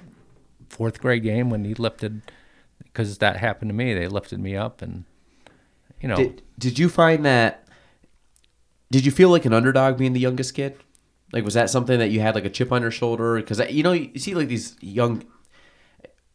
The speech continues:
Speaker 2: like, you see a lot of times, like, the younger players, if they have older siblings, they try to hang with them. Obviously, growing up, I think it's just, like, a developmental thing. But did you find that you had that? Was there anything that drew, like, really drove your, um, you know, competitiveness? 'Cause I know some,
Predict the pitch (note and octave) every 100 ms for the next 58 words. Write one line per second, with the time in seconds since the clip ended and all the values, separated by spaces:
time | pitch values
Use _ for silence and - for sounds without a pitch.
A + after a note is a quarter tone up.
0 | _ _ - B2+ C#3 B3+ E3 C#3 C3 A#2
1 | G#2+ - G2 G#2 A#2 A#2 - A2 A2 A2+
2 | A#2+ - - G#2+ G#2+ G#2 - A2 G2+ -
3 | A2 A#2 A#2 G#2+ F#2 G#2+ F2 F#2+ G2+ G2+
4 | G#2+ G2 F#2+ - G2 G2 F2+ F2 G2+ F2+
5 | F#2+ F2+ - F2+ F2 D#2+ F2 F2+ G#2 G#2
6 | A2 B2 B2 A#2+ G2 G2+ B2+ B2 A2 G#2
7 | F#2+ G#2+ G#2 G#2 A2 A#2+ F2 G2+ G2 G#2+
8 | A2 A2+ G#2 F2 F2 G#2 A#2 G#2 F2+ -
9 | _ _ _ A#2+ B2 A2+ G2+ G#2 A#2+ B2+
10 | B2+ B2+ G#2+ - A#2 G#2+ G#2 G2+ F#2+ F2
11 | _ _ _ - - A#2+ A2+ G#2 A2+ A#2
12 | A#2+ A#2+ A#2+ A#2 C#3 - C3